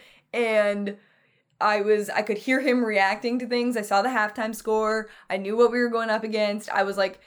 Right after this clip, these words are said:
then at the end of it, I was, like, on the B R app, just refreshing the little thing, just waiting for it. And I'm hearing my brother react and my mom's, like, laughing because it's, like, the two of us are stressing and he's coming in my room to see it. I'm like, "I'm not watching it. I didn't turn it on. I did not turn it on."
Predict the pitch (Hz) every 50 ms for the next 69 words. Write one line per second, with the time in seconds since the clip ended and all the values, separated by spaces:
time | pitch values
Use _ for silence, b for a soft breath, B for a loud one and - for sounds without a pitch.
0 | b b b b 220 226 247 262 247 240 165 175 208 214 214 214 202 202 196 202
1 | 185 - - - 202 202 202 202 208 208 196 180 196 190 185 180 185 190 185 185
2 | 196 202 202 - 208 202 202 190 190 190 - - 180 180 - - 214 214 214 208
3 | 190 185 190 190 185 185 185 - 180 175 196 233 220 202 196 208 190 180 170 180
4 | 196 233 214 - 233 233 240 240 233 202 202 202 202 220 214 214 214 202 190 180
5 | 170 170 180 208 214 208 220 214 208 202 196 196 196 196 - 160 180 185 190 190
6 | 180 185 196 190 180 175 175 180 196 196 202 196 180 175 165 - 170 180 190 190
7 | 190 - 202 196 196 208 208 202 202 208 208 190 185 180 175 - 180 170 180 -
8 | 185 - - 202 202 196 196 196 196 196 190 190 185 - - 185 180 185 220 208
9 | 202 202 190 185 185 - B B B B B 320 311 294 - 320 285 285 269 262
10 | 254 240 233 233 233 240 247 220 - 254 226 214 202 208 202 208 220 247 330 294
11 | 269 277 254 247 247 233 220 202 202 196 196 247 269 262 240 339 285 269 247 247
12 | 226 226 214 202 190 190 208 208 220 233 233 233 - 262 247 226 214 208 202 190
13 | 180 185 202